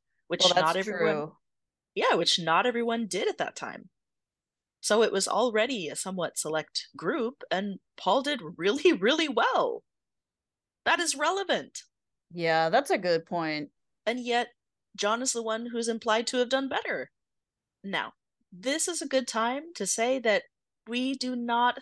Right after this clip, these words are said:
Speaker 1: think school performance is a direct reflection of someone's intelligence or ability <laughs> or value or
Speaker 2: Yeah,
Speaker 1: anything
Speaker 2: yeah.
Speaker 1: else about them. School
Speaker 2: Yeah.
Speaker 1: performance is school performance.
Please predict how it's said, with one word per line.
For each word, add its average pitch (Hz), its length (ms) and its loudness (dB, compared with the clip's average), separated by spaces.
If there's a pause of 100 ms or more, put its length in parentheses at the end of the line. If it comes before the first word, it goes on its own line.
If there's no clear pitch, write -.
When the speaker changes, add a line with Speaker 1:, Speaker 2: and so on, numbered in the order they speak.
Speaker 1:
think 208 440 -4 (120)
school 254 520 0
performance 208 720 -4
is 180 100 -6
a 180 80 -4
direct 170 400 -2
reflection 156 480 -4
of 147 100 -8
someone's 139 540 -6 (460)
intelligence 254 840 2
or 156 200 -4
ability 262 680 2 (100)
<laughs> - 100 -14
or 180 380 0 (300)
value 339 680 2
or 185 460 0
Speaker 2:
Yeah, 220 80 2
Speaker 1:
anything 247 340 0
Speaker 2:
yeah. 214 60 -2
Speaker 1:
else 180 220 -2
about 151 300 -2
them. - 240 -14 (140)
School - 260 2
Speaker 2:
Yeah. 190 40 -4
Speaker 1:
performance 175 720 -4 (100)
is 147 380 -4 (160)
school - 300 -6
performance. 240 580 -4